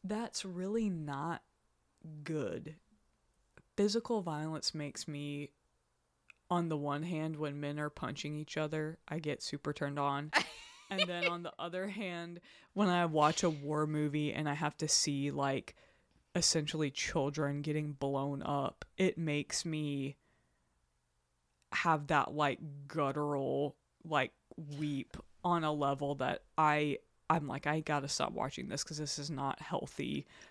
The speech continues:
Speaker 1: for me mentally." And so there's something that just relentless violence, exposure to it or, like, subjection to it does to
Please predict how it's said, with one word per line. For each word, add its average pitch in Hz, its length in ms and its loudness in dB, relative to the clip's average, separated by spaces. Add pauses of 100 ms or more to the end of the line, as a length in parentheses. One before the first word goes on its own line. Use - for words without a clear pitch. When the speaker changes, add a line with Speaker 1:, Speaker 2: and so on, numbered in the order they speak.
Speaker 1:
for 175 160 2
me 156 160 0
mentally." 139 680 -4
And 165 220 0
so 151 420 2 (720)
there's 185 300 4
something 190 540 2
that 175 340 2 (320)
just 170 260 0
relentless 147 840 -2
violence, 135 1160 -4 (100)
exposure 156 640 0
to 156 260 -4
it 151 180 -2
or, 151 80 -8
like, 135 240 -6
subjection 143 760 -4
to 160 140 -4
it 143 240 -4
does 139 520 -4
to 139 520 -8